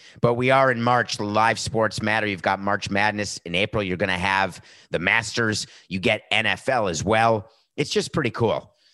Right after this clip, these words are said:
There's always breaking news. C B S Sports H Q. I don't know if you guys remember, I'm an M L B analyst on C-, C B S Sports H Q. Hello, C B S Sports H Q. Baseball season's starting.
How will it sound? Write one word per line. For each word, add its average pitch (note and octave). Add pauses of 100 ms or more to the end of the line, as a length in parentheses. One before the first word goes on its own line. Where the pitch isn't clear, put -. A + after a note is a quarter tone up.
(200)
There's A2
always C#3
breaking B2+
news. C3
C C#3
B C3+
S B2+
Sports C3+
H B2+
Q. C3+ (320)
I A#2
don't C3+
know C3
if -
you C3
guys B2
remember, A#2+
I'm A2
an A2+
M B2+
L B2
B A2
analyst A#2
on G#2
C-, G2+
C -
B G#2+
S G2
Sports G2+
H G#2
Q. A2+ (460)
Hello, D#3
C D3
B B2
S A2+
Sports A#2
H G#2+
Q. B2 (1160)
Baseball A#2+
season's B2+
starting. C#3